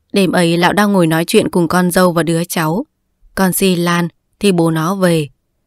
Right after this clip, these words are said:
Trên lưng còn cắm sâu một lưỡi dao găm, xuyên thấu phổi. Mặt đã tím dần, vợ gã sợ hãi chạy ra ôm lấy chồng. Nhìn bố già lo ngại,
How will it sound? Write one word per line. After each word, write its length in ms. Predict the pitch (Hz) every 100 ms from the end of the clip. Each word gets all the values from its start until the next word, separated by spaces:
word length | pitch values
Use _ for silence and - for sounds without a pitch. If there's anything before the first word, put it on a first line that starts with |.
| _ _ _
Trên 220 | - 208 185
lưng 260 | 180 175
còn 180 | 180 160
cắm 200 | 170 170
sâu 180 | - 208
một 160 | 175
lưỡi 140 | 160 -
dao 260 | 185 180
găm, 280 | 170 175 175 - _ _
xuyên 280 | - 220 214
thấu 220 | 190 175
phổi. 360 | 180 214 185 143 _ _ _ - _ _
Mặt 220 | - 190 202
đã 120 | 175
tím 300 | 185 165 196
dần, 300 | - 180 147 _ _ _ _ _ _ _ _ -
vợ 140 | 185
gã 200 | 165 170
sợ 200 | 185 208
hãi 280 | 180 170 185
chạy 200 | 202 -
ra 120 | -
ôm 220 | 180 185
lấy 220 | 175 165 180
chồng. 320 | 202 175 143 - _ _ _ _ _ -
Nhìn 200 | 202 165
bố 160 | 170
già 180 | 170 190
lo 200 | 156 175
ngại, 360 | 175 180 165